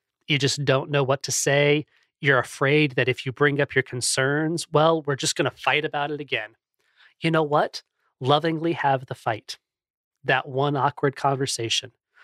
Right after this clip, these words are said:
Walk in presuming goodwill. Walk into this saying, "Hey, we wanna do this together. We wanna have a thriving marriage," but have the fight and fight it out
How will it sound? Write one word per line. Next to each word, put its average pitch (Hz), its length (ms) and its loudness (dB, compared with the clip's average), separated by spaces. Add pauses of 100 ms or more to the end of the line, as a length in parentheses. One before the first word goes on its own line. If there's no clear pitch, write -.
(260)
Walk 131 400 2 (100)
in 175 320 2
presuming 160 800 2
goodwill. 147 720 2 (400)
Walk 131 500 2
into 165 380 -2
this 165 440 0 (320)
saying, 135 280 -2
"Hey, 143 320 0 (240)
we 131 260 -2
wanna 147 460 2
do 135 240 -2
this 135 260 0
together. 151 800 0 (140)
We 139 80 0
wanna 139 240 2
have 131 300 -4
a 120 60 -2
thriving 127 600 -2
marriage," 143 520 -2 (460)
but 151 140 2
have 147 340 2
the 156 100 -6
fight - 440 -6 (300)
and 131 200 -2
fight 123 340 -2
it 196 80 -2
out 135 240 2